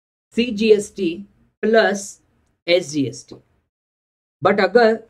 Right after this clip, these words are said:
intrastate supply union territories में हो तो, if intrastate supply is in union territories, then, then there is a charge of C G S T plus U G S T। What are the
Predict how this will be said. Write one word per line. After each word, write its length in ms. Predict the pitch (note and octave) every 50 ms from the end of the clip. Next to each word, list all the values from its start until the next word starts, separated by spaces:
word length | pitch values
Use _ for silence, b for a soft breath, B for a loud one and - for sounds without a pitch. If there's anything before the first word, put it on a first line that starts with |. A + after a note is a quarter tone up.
| _ _ - E3+
intrastate 760 | E3+ F3 D#3+ - - G#3+ A3 A#3+ B3 A#3+ - - - B3 B3+ -
supply 420 | - - A3 F#3+ - - A3 A3+
union 580 | A#3 A3+ G3+ F3+ F3+ F3+ F#3 F#3+ A3 A#3+ A#3+ G#3+
territories 540 | A3 A3+ A3 A3+ G#3+ A#3 A3+ A3 A3+ G#3 G3
में 120 | A3 A3+ G#3+
हो 100 | G3+ G#3 G3+ G#3 -
तो, 180 | G#3 G#3+ G#3+ - _ _ _ _ _ _ _ _ _ _ _ _ _ _ _ _
if 140 | F3 F#3 F#3+
intrastate 720 | G3+ F3+ E3+ - - - G3+ G#3 G3+ - A3 G#3+ G#3 -
supply 320 | - G3 F#3+ - G3 G3 G3 F#3+
is 60 | F#3+
in 120 | G3+ G3 F#3+
union 480 | D#3+ D#3+ E3 E3+ F3+ G3+ G#3 G#3+ G#3
territories, 640 | A3 G3+ G3 G3 G3 - G3+ G3 F#3+ G3 G3 G3 - _
then, 260 | E3+ F3 F#3 G3 G3 G3 _ _ _ _ _ _ _ _ _ _ _ _ _ _ _ _ _ _
then 260 | C3+ C3 E3+ G#3+ A3
there 140 | G#3 G#3 G3+
is 100 | G3 G3
a 140 | G3+ G3+ G3
charge 340 | - F#3+ E3+ E3+ F3 E3+ D#3+
of 300 | F#3 F#3+ A3+ C4 A#3 - _ _ _ _ _ _ _ _ _ _ _ _ _ _
C 260 | - - - G#3 A3+
G 220 | G#3+ G3 G#3+ G#3+ G#3+
S 140 | G#3 G#3 -
T 180 | - A3 G#3+
plus 640 | G3+ - - F3+ F#3 F#3 G3 G3 G3 - - - _ _ _ _
U 280 | C#3 C3 B2+ D#3 E3
G 220 | D#3+ C3 C3+ B2+ A#2+
S 140 | A#2+ - -
T। 160 | _ - - - _ _ _ _ _ _ _ _ _ _ _ _ _ _ _ _ _ _ _ _ _ _
What 220 | - C#3+ E3 F3
are 100 | G#3 A3 G#3 A#3+
the 160 | B3 A#3+